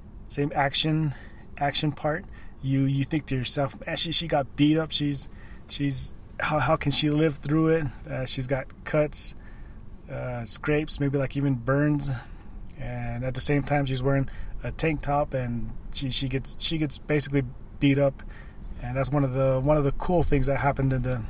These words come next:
in the movie that's very, very similar to the game. Another thing in the movie as well, she gets, uh, she gets to use the hatchet. Well, not a hatchet, like the, um, oh, what is that? Like an ice pick.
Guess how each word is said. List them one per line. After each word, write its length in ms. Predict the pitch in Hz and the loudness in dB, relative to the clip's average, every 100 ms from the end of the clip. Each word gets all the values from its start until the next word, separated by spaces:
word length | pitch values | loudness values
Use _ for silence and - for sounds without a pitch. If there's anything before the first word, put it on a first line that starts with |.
| - - - | -10 -10 -2
in 80 | 131 | 0
the 80 | 131 | 4
movie 320 | 143 143 139 | 4 4 4
that's 320 | 127 131 - - - - | 2 -2 -6 -8 -10 -8
very, 240 | 131 147 147 | 0 4 6
very 360 | 135 143 139 | 6 6 6
similar 560 | 139 - - 156 139 127 | 2 0 2 4 4 4
to 180 | - 127 | 6 6
the 120 | 120 | 6
game. 500 | 113 123 123 110 - - - - - - - - - - - - - - - - - - - - | 2 4 4 4 2 0 0 -2 -2 -2 -2 -4 -4 -4 -4 -2 -2 -4 -8 -10 -14 -16 -10 2
Another 320 | 151 165 170 | 6 8 6
thing 180 | 180 180 | 6 6
in 80 | 160 | 6
the 80 | |
movie 400 | 143 151 170 165 | 6 6 4 4
as 160 | 160 131 | 4 4
well, 260 | 127 160 175 | 6 8 10
she 200 | - 139 | 8 2
gets, 360 | 143 135 - | 2 2 0
uh, 380 | 143 139 135 131 139 - | 4 4 6 4 0 -10
she 180 | - 139 | -4 -2
gets 160 | 135 143 | 0 -2
to 100 | 120 | -2
use 260 | 131 147 | 0 0
the 140 | 131 120 | 0 -2
hatchet. 580 | - - 139 - 165 180 - - - - - - - - - | -2 2 2 2 0 -2 -12 -16 -16 -18 -16 -16 -16 -16 -6
Well, 80 | 131 | 0
not 180 | 160 139 | 4 4
a 20 | |
hatchet, 500 | - - 139 - 143 | 2 -2 -2 -2 -4
like 240 | 123 113 | -4 -4
the, 220 | 127 123 123 | -4 -2 0
um, 320 | 117 110 104 - - - - - - | -2 -4 -6 -12 -14 -6 -6 -6 -8
oh, 180 | 143 135 | -4 -2
what 140 | 127 | -2
is 80 | 123 | -4
that? 160 | 131 123 | -4 -4
Like 160 | 120 | -4
an 60 | 139 | 0
ice 260 | 139 139 | 2 2
pick. 400 | - 139 131 - | 0 -4 -4 -8